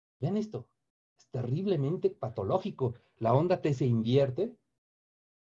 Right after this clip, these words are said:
O sea, claramente anormal.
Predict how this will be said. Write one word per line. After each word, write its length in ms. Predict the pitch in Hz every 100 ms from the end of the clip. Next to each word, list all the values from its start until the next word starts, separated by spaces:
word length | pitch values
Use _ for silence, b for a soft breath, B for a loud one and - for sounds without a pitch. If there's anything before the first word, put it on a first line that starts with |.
| _
O 40 | -
sea, 180 | 113 104
claramente 840 | 120 147 175 151 170 180 156 104 -
anormal. 760 | 101 104 104 98 92 92 107 226